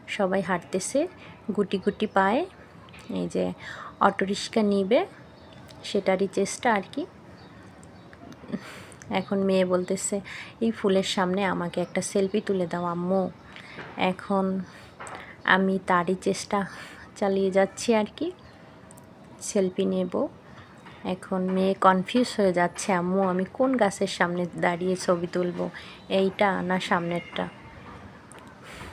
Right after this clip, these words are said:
তাই ও আর কি খুঁজে নিচ্ছে কোনটার সামনে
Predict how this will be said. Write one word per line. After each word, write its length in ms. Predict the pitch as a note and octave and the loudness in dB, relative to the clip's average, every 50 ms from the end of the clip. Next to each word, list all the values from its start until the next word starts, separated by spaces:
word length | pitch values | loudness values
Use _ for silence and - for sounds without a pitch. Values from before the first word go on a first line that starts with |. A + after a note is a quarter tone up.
| - - - - - - | -16 -16 -18 -18 -2 0
তাই 440 | F#3+ F3+ F3 F3 F3 F3 F3+ F#3+ F#3+ - - - - - - - - - - - - - - - - - - - - - - | 2 4 4 4 2 2 0 0 -2 -4 -6 -14 -18 -18 -18 -20 -20 -20 -18 -20 -20 -20 -20 -20 -20 -20 -20 -18 -18 -12 -4
ও 200 | A3+ F#3+ F#3 F3+ | -2 0 2 4
আর 120 | F3+ F3 F3 - - | 4 2 2 -2 -4
কি 260 | - F#3+ F#3+ F#3 - - - F3+ - - - - - - - - - - - - - - - | -4 -2 -2 -2 -4 -6 -8 -8 -8 -10 -14 -14 -16 -16 -18 -20 -20 -20 -20 -20 -20 -18 -16
খুঁজে 280 | - - - A3 F#3+ G#3 | -2 0 2 4 6 6
নিচ্ছে 400 | G3+ G3 G3 F#3+ - - - A3 | 4 4 2 0 0 0 0 0
কোনটার 360 | A3 - G3 F#3+ F#3+ G3 G3 | 2 2 0 2 2 2 0
সামনে 440 | G3 - - F#3 F3 F3 F3+ F#3 G3 | 2 2 2 2 2 2 0 -2 -4